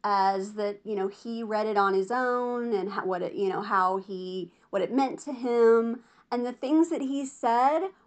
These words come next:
were the exact things that the previous target had said to him about the book. So he literally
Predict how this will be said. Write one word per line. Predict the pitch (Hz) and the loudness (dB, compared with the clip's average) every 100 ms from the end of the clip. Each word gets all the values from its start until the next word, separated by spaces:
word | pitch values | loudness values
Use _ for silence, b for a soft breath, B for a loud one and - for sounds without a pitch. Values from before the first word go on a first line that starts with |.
| B | B
were | 277 | 2
the | 269 294 | 2 0
exact | 277 262 285 320 - - | 0 6 8 8 6 0
things | 339 381 415 453 466 - | 4 8 10 8 6 0
that | 349 | -2
the | 339 | -2
previous | 339 320 320 311 311 320 - _ | -4 -4 -4 -2 -4 -4 -8 _
target | - 311 302 262 226 - | 0 4 4 0 -6 -8
had | - 214 196 | -8 -8 -8
said | - 196 185 180 190 | -6 -4 -4 -8 -12
to | - 269 254 | -8 -2 -2
him | 233 285 294 302 233 226 - | -4 -8 -4 0 0 -2 -2
about | 220 226 208 - | -2 0 -2 -2
the | 247 | -2
book. | 226 285 - - _ b b b | 4 4 4 -2 _ b b b
So | - 277 | -2 -2
he | 254 285 277 | -2 -6 -4
literally | 277 302 339 359 359 330 269 233 208 208 | -4 -2 0 0 0 0 -2 -2 -4 -6